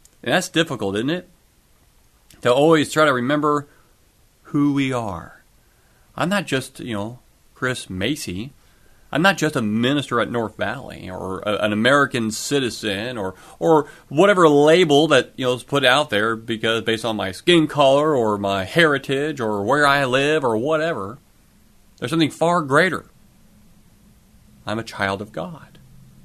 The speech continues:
And that means something. Far more than anything that this world has to offer. Everything this world has to offer is gonna go away, right? So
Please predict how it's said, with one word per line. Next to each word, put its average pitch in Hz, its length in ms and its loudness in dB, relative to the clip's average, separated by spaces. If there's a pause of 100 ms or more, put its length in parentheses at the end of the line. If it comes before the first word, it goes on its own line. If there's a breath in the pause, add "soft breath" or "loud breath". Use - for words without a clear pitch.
(720)
And 131 140 -2
that 160 180 0
means 127 720 -4
something. - 480 -18 (380 soft breath)
Far 190 340 2
more 151 420 2
than 120 160 -4
anything 131 360 -2
that 110 100 -6
this 127 240 -8
world 98 260 -4
has 92 240 -8
to - 160 -14
offer. 147 340 -10 (220 loud breath)
Everything 165 340 4
this 175 160 2
world 147 200 2
has 123 180 4
to 127 60 2
offer 151 420 0 (520)
is - 60 -20
gonna 147 180 -2
go 135 180 0
away, 175 240 -2
right? 175 360 -8 (1120)
So 156 440 2